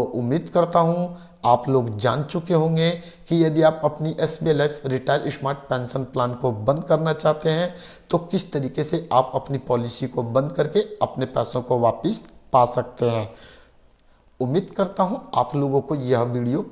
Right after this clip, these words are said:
पसंद आया होगा। यदि आप लोगों को वीडियो पसंद आया तो वीडियो को लाइक करें, चैनल को सब्सक्राइब करें और बेल आइकन को ज़रूर दबा दें ताकि एसबीआई लाइफ इंश्योरेंस एडवाइजर चैनल के माध्यम से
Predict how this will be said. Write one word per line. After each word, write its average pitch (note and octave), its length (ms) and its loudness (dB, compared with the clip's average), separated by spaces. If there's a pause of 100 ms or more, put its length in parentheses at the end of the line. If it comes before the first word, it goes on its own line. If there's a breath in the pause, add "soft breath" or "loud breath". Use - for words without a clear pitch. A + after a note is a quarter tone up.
(120)
पसंद B2+ 400 2
आया A#2+ 180 8
होगा। A2 400 4 (440 loud breath)
यदि A#2+ 340 -2
आप E3 200 0
लोगों D3+ 200 0
को D#3+ 180 -2
वीडियो B2+ 440 0 (160)
पसंद D3+ 360 0
आया D3 200 0 (380 loud breath)
तो C#3 80 2
वीडियो B2 340 0
को B2 200 -4
लाइक A#2 440 0
करें, C#3+ 240 0 (440 loud breath)
चैनल D#3+ 380 -2
को D#3 180 0
सब्सक्राइब A#2 840 -4
करें D#3 260 2 (340 loud breath)
और B2+ 120 4
बेल C#3 300 4
आइकन B2+ 320 0
को C3+ 160 0 (200)
ज़रूर A2 360 -2
दबा C3 260 4
दें C#3+ 180 -2 (220)
ताकि C3+ 340 2 (440 loud breath)
एसबीआई D#3+ 460 2
लाइफ A#2 380 -2
इंश्योरेंस A#2 580 -6 (120)
एडवाइजर A#2 480 2 (260)
चैनल C3 440 0
के F3+ 180 -4
माध्यम A#2+ 400 0
से G#2+ 260 -6